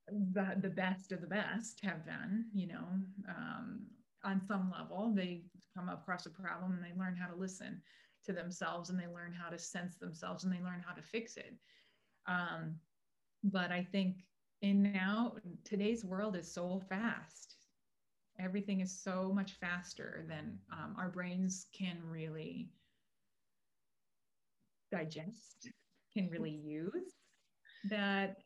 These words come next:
um, I think that that is the real challenge, even beyond, you know, just including some movement classes in, in academia. I think that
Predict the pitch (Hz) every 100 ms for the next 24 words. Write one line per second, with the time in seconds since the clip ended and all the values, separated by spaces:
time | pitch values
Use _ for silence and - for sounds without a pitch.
0 | - 190 185 185 196 214 226 220 190 202
1 | 202 - 185 185 190 220 214 190 175 160
2 | 160 160 156 151 - - - - - -
3 | 202 196 202 190 180 170 170 160 151 160
4 | 160 - _ _ _ _ _ _ _ _
5 | 190 180 160 185 170 - 175 - 190 180
6 | 170 175 - 160 156 156 - _ 185 190
7 | 185 160 - 156 151 160 180 - - -
8 | 180 165 170 170 160 - - _ _ _
9 | - 175 160 - 160 160 156 170 185 175
10 | - - - - 185 190 170 160 165 170
11 | 170 -